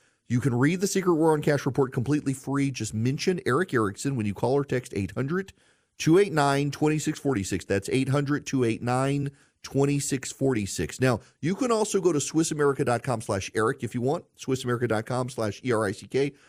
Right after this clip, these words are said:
Fill out the information on the website. You can get the Secret War on Cash report from Swiss America. But it's also really easy. You wanna call or text my name, Erick Erickson, to eight hundred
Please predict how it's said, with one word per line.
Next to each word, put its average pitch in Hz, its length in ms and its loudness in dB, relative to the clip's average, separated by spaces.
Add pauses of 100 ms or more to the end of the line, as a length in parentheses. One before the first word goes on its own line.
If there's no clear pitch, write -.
(160)
Fill 147 180 2
out 147 140 2
the 151 100 -2
information 131 400 -2
on 107 80 0
the 101 60 2
website. 135 520 0
You 98 80 -8
can 95 220 -6
get 131 360 0
the 104 80 -6
Secret - 260 -4
War 107 180 0
on 98 100 -4
Cash 95 280 -4
report 101 360 -4
from 113 360 -2
Swiss 113 280 -6
America. 85 480 -4 (640)
But 107 160 2
it's 104 120 -2
also 151 260 0
really 120 260 0
easy. 95 260 -4
You 90 140 -6
wanna 95 280 -2 (140)
call 131 220 0
or 131 100 0
text - 300 -4
my 107 160 0
name, 104 260 -2
Erick 92 240 -4
Erickson, 80 420 -6
to 80 140 -6
eight 107 140 -2
hundred 107 360 -4